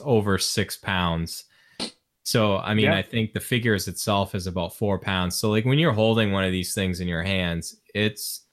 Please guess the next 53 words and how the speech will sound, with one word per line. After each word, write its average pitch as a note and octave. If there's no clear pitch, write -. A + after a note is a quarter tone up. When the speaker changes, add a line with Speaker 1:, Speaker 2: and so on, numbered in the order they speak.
Speaker 1:
it's G#2+
considerable. G2
Like, F2+
when A2
you B2
get C#3
'em B2+
in A2+
a F#2
pose, G#2+
like, F#2
it's A2
not A2+
going F#2+
anywhere. F2
I F#2
mean, G#2
you A#2
can A2+
use A#2+
the A2+
stands G#2+
that G#2+
they F#2
come G#2
with, G#2
and F#2
they F#2+
usually, G#2+
some D#3
of A#2+
them, A2+
I A2
don't, A#2
Chris, G#2+
I A#2+
don't A#2
think G#2+
this -
one G2
came G#2+
with G2
a F2+
flight G#2
stand. F2
Speaker 2:
No. C3
Speaker 1:
But G#2+
some C3
of A2+
Speaker 2:
No. A2
Speaker 1:
them G2+
you G#2
can, G#2+